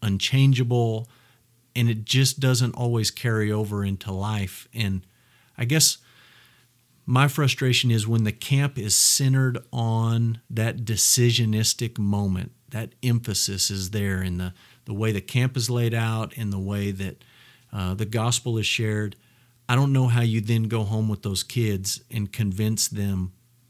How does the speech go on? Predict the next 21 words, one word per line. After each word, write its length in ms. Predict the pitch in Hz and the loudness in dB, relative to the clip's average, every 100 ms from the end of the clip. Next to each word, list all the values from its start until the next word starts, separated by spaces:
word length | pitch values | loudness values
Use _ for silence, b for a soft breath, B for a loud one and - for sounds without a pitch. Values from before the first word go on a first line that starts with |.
| _ | _
"Okay, 240 | 117 117 | -2 0
no, 220 | 107 104 101 | 0 0 -2
it 80 | |
really 280 | 107 107 101 | 0 0 2
is 120 | 98 92 | 0 0
about 260 | 92 92 | -2 -4
discipleship." 720 | 92 - 90 - 98 - 85 101 | -4 -2 -2 -4 -6 -6 -6 -6
It's 120 | - | 0
almost 260 | 127 135 | 2 2
like 140 | 113 - | 0 -4
a 60 | |
bait 280 | 98 101 104 | -2 0 -2
and 120 | 104 | -2
switch 400 | - - 101 - - | -4 -4 -4 -4 -4
to 60 | |
me. 280 | 90 87 95 b b b b b | -4 -4 -8 b b b b b
Like, 200 | 101 92 - | -6 -6 -8
we 160 | 113 110 | -2 -2
get 380 | 107 123 139 160 | 2 2 4 4
you 160 | 117 101 | 2 2
hooked 580 | - 147 117 - - | 4 4 4 -4 -20